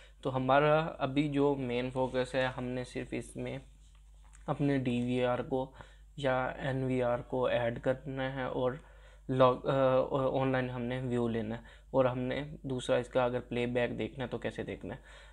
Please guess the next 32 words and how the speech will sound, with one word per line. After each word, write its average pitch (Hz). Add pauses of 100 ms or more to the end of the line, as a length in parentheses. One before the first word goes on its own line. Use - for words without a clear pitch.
(100)
तो 139
सबसे 143
पहले 143
इसमें 160 (260)
अब 139
Zetco 135
को, 139
सॉरी, 127
दावा 120
की 131
बहुत 123
सारी 127
एक्सेस 123
कंट्रोल 123
भी 127
होती 117
हैं, 123
अगर 123
वो 123
ऐड 120
करनी 123
है 120
तो 123
वो 123
इसमें 123
ऐड 117
होती 117
है। - (600)
तो 139
काफ़ी -
सारी 131
इसमें 131